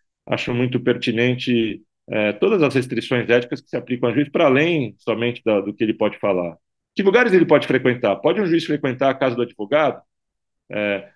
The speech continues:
as festas de advogado? Ele pode frequentar, tudo bem,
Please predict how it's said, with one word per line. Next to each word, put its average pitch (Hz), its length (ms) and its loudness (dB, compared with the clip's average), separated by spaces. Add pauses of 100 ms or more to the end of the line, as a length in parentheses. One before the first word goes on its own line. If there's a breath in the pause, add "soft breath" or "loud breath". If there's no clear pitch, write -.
as 117 220 -4
festas 165 500 2
de 131 80 2
advogado? 107 600 0 (680)
Ele 110 120 -12
pode 160 300 0
frequentar, 131 640 0
tudo 190 140 -10
bem, 143 360 -2